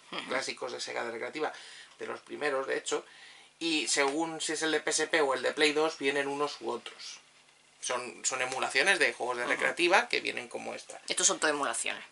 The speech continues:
Speaker 2: En este, además de juegos de recreativa, de algunos juegos de recreativa, por ejemplo, venía la versión de Altered Beast de recreativa,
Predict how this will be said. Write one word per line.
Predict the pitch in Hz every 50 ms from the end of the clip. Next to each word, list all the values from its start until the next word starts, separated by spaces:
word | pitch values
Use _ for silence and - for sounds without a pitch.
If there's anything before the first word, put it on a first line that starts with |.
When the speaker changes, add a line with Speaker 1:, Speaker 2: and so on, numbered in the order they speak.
| -
Speaker 2:
En | - 123 143
este, | 185 226 226 - - 196 202 254 320 - - - - - - - - - - -
además | - 139 135 127 127 131 139 156 160 -
de | 160 147
juegos | - - 135 127 135 139
de | 139 143
recreativa, | 139 147 143 156 156 151 156 202 202 185 180 190 - - - - _ - - -
de | - 135
algunos | 120 113 123 123 120
juegos | - 123 120
de | 123
recreativa, | 123 120 127 123 151 165 -
por | - 120
ejemplo, | - 139 139 131 113
venía | 113 117 117
la | 113 117
versión | 117 117 120 117
de | 117 117
Altered | 117 117 120 117 117
Beast | 123 123 123
de | 120
recreativa, | 131 135 143 139 139 160 156 147 160 170